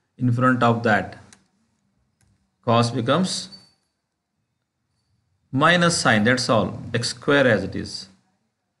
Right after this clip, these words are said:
Into differentiation of x square is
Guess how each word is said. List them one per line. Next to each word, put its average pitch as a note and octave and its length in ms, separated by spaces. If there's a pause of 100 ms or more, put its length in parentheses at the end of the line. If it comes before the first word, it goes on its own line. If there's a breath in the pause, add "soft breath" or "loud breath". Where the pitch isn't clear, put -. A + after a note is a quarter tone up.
(680)
Into F#3 500 (640)
differentiation D#3+ 680
of D3+ 180
x - 160
square C#3 260 (100)
is B2 60